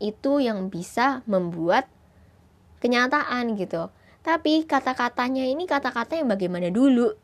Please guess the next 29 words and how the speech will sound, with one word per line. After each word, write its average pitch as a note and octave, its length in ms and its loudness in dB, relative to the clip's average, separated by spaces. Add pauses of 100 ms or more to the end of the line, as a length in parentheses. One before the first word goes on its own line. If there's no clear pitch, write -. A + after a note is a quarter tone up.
Ya, D#3+ 160 -8
dulu G#3+ 400 0
gue D#4+ 180 0 (140)
berpikir B3 320 -2
afirmasi G3 600 -4
diri F#3 200 0
cukup B3+ 480 -2
gitu F3 240 -8
kan. F3 160 -8 (720)
"Oh D4+ 160 6
ya, D#4 240 4
aku B3 320 -2
sehat, C#4+ 480 -2
aku - 240 -4
baik, B3+ 320 2
aku - 160 -6
sehat, C#4 320 -2
aku G#3+ 160 -4
baik," A3+ 240 4
misalnya E3+ 320 -4
gitu D#3+ 160 -8
kan. F3+ 240 -4
Baik F#3 240 -2
tuh D4 80 -2
maksudnya C4+ 320 -6
dalam G#3 160 -2
keadaan F#3 320 -4
baik-baik G3 280 -4
saja. F3 360 -6